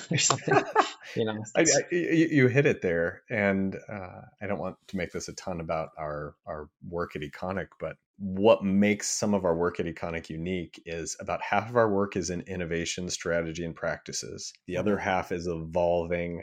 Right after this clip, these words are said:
Speaker 2: how and why people do work. And we bring those things together quite often in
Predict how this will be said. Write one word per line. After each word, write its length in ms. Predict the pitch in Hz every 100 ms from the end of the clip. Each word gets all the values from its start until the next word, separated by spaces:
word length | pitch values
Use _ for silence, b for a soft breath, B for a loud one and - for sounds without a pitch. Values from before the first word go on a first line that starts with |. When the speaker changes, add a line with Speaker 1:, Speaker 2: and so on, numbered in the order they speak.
| -
Speaker 2:
how 480 | - - 95 95 95
and 140 | 85
why 180 | 82 82
people 300 | 80 87 80
do 180 | 76 78
work. 360 | 71 71 - - _ _ B B B
And 360 | 110 101 98 95 _ -
we 200 | 110 117
bring 500 | 95 107 117 139 131
those 220 | 123 110
things 260 | 120 113 -
together 360 | 98 98 104
quite 340 | 104 - 95 87
often 580 | 101 113 - 87 85 90 -
in 540 | 107 123 85 85 95